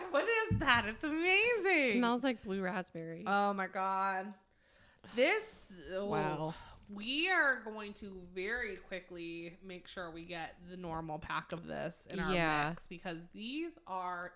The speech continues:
Speaker 1: incredible just on smell alone. I hope we're not setting ourselves up for disappointment in the second half.
Speaker 2: Hopefully not.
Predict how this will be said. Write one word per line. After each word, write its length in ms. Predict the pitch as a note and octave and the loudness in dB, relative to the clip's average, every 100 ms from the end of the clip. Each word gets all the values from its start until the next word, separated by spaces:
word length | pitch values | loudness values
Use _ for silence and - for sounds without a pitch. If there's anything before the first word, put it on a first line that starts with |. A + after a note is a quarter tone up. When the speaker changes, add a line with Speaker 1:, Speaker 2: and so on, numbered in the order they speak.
| - | -10
Speaker 1:
incredible 1040 | F#3 F#3 F#3 - - F3 E3+ C#3 D3 E3 - - - - | -8 -8 -12 -12 -6 -6 -8 -10 -8 -10 -14 -20 -18 -10
just 160 | E4+ | -4
on 180 | A#4 G#4 | -4 -4
smell 400 | - D#4+ D#4 D#4 | 0 2 4 2
alone. 400 | D#4+ D4 F#3 E3+ - - - _ _ - - - | 2 2 -2 -10 -18 -20 -20 _ _ -20 -6 0
I 60 | B3+ | 4
hope 220 | D#4 D#4 | 4 4
we're 80 | E4 | 2
not 220 | D#4 - | 0 0
setting 220 | B3+ A#3+ | -2 0
ourselves 380 | A3+ A3+ G3 G3+ | -2 -2 -4 -4
up 160 | F#3+ - | -8 -8
for 80 | F#3 | -10
disappointment 580 | F#3 E3+ F3 D3 D#3+ | -10 -8 -8 -8 -12
in 60 | D#3 | -12
the 60 | D#3+ | -14
second 300 | - C#3+ - | -12 -12 -12
half. 360 | D3 - - - | -12 -12 -6 4
Speaker 2:
Hopefully 460 | F#4 - E4+ C4 | 4 8 8 10
not. 340 | F3 C3+ C3+ | 8 6 2